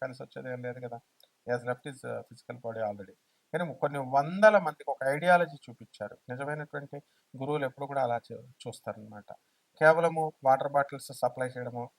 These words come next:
లేకపోతే వర్కర్స్‌కి, ఆ, దాన్ని "మేమేదో ప్రజాసేవ చేసేస్తున్నాం, మేమేదో, ఆ, ఆ, ఇది చేసేస్తున్నాం" అని ప్రచారం చేసుకుంటే ఏం ఉపయోగాలు ఉండవు.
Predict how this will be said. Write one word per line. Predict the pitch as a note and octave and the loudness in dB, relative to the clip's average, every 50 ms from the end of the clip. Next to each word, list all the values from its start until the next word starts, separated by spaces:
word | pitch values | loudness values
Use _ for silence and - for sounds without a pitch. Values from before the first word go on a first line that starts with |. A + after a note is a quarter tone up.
| - B2 | -8 -2
లేకపోతే | A#2+ B2 A#2+ B2+ B2+ B2+ B2 - B2 | -2 0 0 -2 -4 -8 -8 -6 -6
వర్కర్స్‌కి, | A#2+ A#2 A#2 A#2 - - B2+ B2 - - - B2+ A#2+ A#2 - _ _ _ _ _ - | -4 -2 -4 -4 -4 -6 -10 -10 -10 -12 -12 -10 -10 -10 -12 _ _ _ _ _ -4
ఆ, | B2 B2+ | -2 -2
దాన్ని | B2 B2 B2+ B2+ B2+ B2+ | 2 2 2 2 2 0
"మేమేదో | B2 B2 B2+ B2 B2 B2 B2+ B2 | -4 -4 -2 -2 -2 -2 -4 -4
ప్రజాసేవ | - B2 A#2+ B2 B2 A#2+ - B2 | -4 -4 -2 -2 -2 -2 -2 -6
చేసేస్తున్నాం, | B2 A#2+ A#2+ A#2 A#2 A#2 - _ - A#2+ A#2+ A#2+ | -8 -8 -10 -10 -12 -12 -14 _ -12 -12 -10 -8
మేమేదో, | A#2 A#2 A#2 A2+ B2 B2 B2 _ _ _ _ _ - - | -8 -8 -8 -6 -6 -8 -8 _ _ _ _ _ 0 2
ఆ, | B2+ A#2+ A#2 A#2 A#2 A#2 A#2 A2+ A2+ A2+ A2+ A2+ A2+ A2+ A#2+ - _ _ _ _ - | 4 4 6 4 4 2 2 2 2 0 0 -2 -4 -4 -8 -12 _ _ _ _ -4
ఆ, | B2 A#2+ A2+ A2+ A2+ A2 A2+ A2+ | 0 0 2 2 2 0 0 -2
ఇది | A2 A2+ B2 - - - | -6 -8 -12 -10 -8 -6
చేసేస్తున్నాం" | C3 B2 - B2 A#2+ - - B2 A#2+ A#2+ A#2 | -6 -4 -4 -6 -8 -8 -8 -6 -4 -4 -4
అని | A#2 A2+ A2+ A2+ A#2 A#2+ | -4 -6 -8 -10 -12 -14
ప్రచారం | - _ _ _ - A2+ A2+ - B2+ B2 B2 A#2+ A#2 A2+ | -18 _ _ _ -4 -4 -2 0 -2 -2 -2 -2 -6 -8
చేసుకుంటే | A2 _ - B2 A2+ A2 A2+ A2+ | -8 _ -14 -16 -14 -10 -8 -8
ఏం | A2+ A2 | -8 -8
ఉపయోగాలు | A2 G#2+ - A2 G#2+ G#2+ A2 A2 G2 G2 | -8 -10 -10 -10 -8 -4 -4 -4 -6 -6
ఉండవు. | G2 G2 G2 - | -8 -10 -10 -12